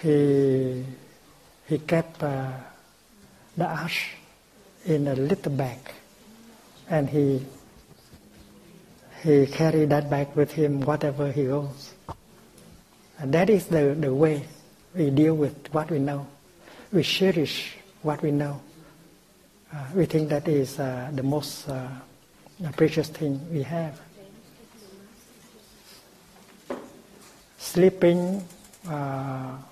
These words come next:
working, eating, he always, uh, carry the bag of, uh, the bag of, uh, ash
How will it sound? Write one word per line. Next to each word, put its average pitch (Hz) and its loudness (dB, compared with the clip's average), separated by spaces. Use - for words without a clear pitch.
working, 170 0
eating, 170 2
he 151 0
always, 156 -2
uh, 147 -10
carry 151 6
the 151 0
bag 143 0
of, 143 -6
uh, 131 -4
the 156 -4
bag 143 -2
of, 139 -4
uh, 131 -8
ash 151 -6